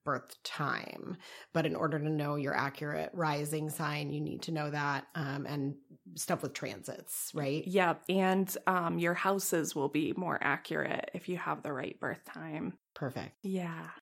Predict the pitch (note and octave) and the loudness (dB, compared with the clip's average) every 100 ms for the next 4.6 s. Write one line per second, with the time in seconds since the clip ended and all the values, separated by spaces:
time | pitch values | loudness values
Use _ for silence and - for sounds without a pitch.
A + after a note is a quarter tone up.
0 | _ - D4+ E4 G#3 G3+ D3+ D3 C#3 - | _ 4 6 8 6 4 0 0 -6 -4
1 | D#3+ D3 E3+ D3+ D#3 D#3+ D3+ C#3+ C#3 C#3+ | -4 -4 -4 -4 -4 -4 -2 -2 -2 -2
2 | C#3+ C3 C3 E3+ E3+ D#3 A#2 - - - | -4 -4 -6 0 0 0 -2 -4 -6 -8
3 | - - D#3+ C#3+ C3+ C3+ - E4+ D#4 C4 | -10 -8 -4 -2 -4 -4 -6 -2 0 2
4 | G#3+ G3 F#3 F3 F3 | 2 0 0 -2 -6